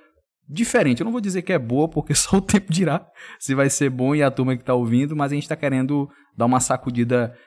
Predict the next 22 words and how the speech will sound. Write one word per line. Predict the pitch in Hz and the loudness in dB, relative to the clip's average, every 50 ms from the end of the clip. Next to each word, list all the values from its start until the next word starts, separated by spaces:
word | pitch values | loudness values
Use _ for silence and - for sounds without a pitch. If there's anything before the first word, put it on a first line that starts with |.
| _ _ - | _ _ -4
nesse | 113 117 117 | -2 -2 -2
podcast. | - - 127 131 120 - 117 104 101 98 - - - _ _ _ | -2 -2 -4 -4 -4 -4 -2 -2 -2 -2 -4 -10 -16 _ _ _
E | 160 180 226 311 392 - _ _ _ _ _ _ _ _ _ _ _ _ _ _ _ _ _ _ _ _ _ _ | -2 0 0 -2 -4 -10 _ _ _ _ _ _ _ _ _ _ _ _ _ _ _ _ _ _ _ _ _ _
o | 202 | 0
Márcio | 226 214 254 262 214 208 - - - 220 180 143 123 107 101 101 - - _ _ _ _ _ _ _ | 2 4 4 4 4 2 0 -2 -2 0 0 2 2 0 0 -4 -8 -14 _ _ _ _ _ _ _
selecionou | - - 131 135 139 - - 175 143 131 - - _ _ _ _ _ _ _ _ _ _ _ | -2 -2 0 0 0 0 0 0 0 0 0 -2 _ _ _ _ _ _ _ _ _ _ _
a | 107 110 | -2 0
nossa | 117 117 - - 120 | 0 0 0 0 -2
primeira | 117 - 120 117 117 127 151 | -2 0 4 4 4 4 2
história | 143 - - - 113 120 127 | 0 -2 0 2 2 2 2
pra | 123 - 123 123 | 0 -2 -2 -2
essa | 120 - - - 135 123 | 0 0 0 0 0 0
nova | 120 117 117 113 113 117 131 151 160 151 135 117 | 2 2 2 2 4 4 4 4 4 4 0 0
fase. | - - 104 98 98 107 117 120 123 110 101 - _ _ | 0 0 0 2 2 2 0 0 -4 -6 -8 -8 _ _
Então | 123 117 143 135 | -6 -2 0 0
vocês | 139 135 - 147 127 | 0 0 0 0 0
já | 139 123 117 | 2 0 0
sabem, | - - - 110 120 135 143 139 | 0 2 4 4 4 4 4 2
mas | 131 127 123 | 0 0 0
não | 123 120 120 | 0 -2 -2
custa | 120 - 139 151 160 - - 127 | -2 -4 -6 -6 -4 -4 -4 -4
lembrar, | 113 107 98 90 92 95 98 113 | -2 -2 -2 -2 -2 -2 -2 -2